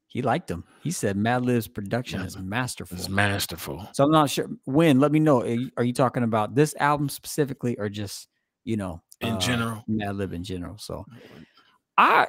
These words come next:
Speaker 1: you know, like I said earlier, it had just enough drums for me. And I think when I listened to that album,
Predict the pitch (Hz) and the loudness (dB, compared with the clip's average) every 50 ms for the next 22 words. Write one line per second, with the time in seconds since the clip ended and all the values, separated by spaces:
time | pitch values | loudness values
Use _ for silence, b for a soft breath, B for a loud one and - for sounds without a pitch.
0 | - - 180 214 247 254 233 196 - - _ _ _ _ - 170 202 - 254 196 | 0 2 4 6 6 8 6 6 4 0 _ _ _ _ 6 6 6 8 6 2
1 | - - 170 - 151 151 131 117 107 - - - - 160 190 208 180 143 127 165 | 6 6 6 8 10 8 8 8 4 2 -2 2 4 6 6 6 4 6 6 6
2 | 185 180 - 156 143 139 139 135 120 110 - 120 120 120 120 117 113 - - 95 | 6 6 6 4 6 8 6 6 4 0 -2 0 2 2 2 2 0 -4 -8 -6
3 | 95 107 113 107 110 110 _ _ _ _ _ _ - - _ _ _ _ _ _ | -2 -2 -2 -2 -2 -4 _ _ _ _ _ _ -20 -20 _ _ _ _ _ _
4 | _ _ - - _ - - 123 117 117 123 135 139 135 - 131 120 120 120 - | _ _ -20 -20 _ -6 -4 -2 2 4 6 6 6 6 4 4 4 4 2 0
5 | _ _ _ - 113 113 113 120 135 143 139 135 131 - - 127 117 - 117 113 | _ _ _ -6 -4 0 2 4 4 4 4 4 2 2 0 -2 -2 -2 -4 -4
6 | 117 - - 123 120 113 110 110 110 110 107 104 104 107 | -6 -6 -4 -2 -2 0 0 -2 -2 -2 -2 -4 -4 -8